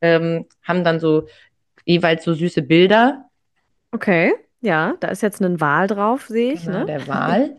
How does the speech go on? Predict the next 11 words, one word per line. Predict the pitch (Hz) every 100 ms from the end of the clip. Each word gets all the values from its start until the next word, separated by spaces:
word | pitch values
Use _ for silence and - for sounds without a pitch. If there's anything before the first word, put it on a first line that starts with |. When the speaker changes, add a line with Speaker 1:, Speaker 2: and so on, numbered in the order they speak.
| -
Speaker 2:
<laughs> | -
Ja. | 190
Speaker 1:
Und | 180 175
entsprechend | 175 - 180 220 196
dann | 185
so | 180
kleine | 175 180 175 170
Zettelchen, | - 262 285 285 269 262 294 -
da | 156
müsste | 151 170 -
dann | 151 156 156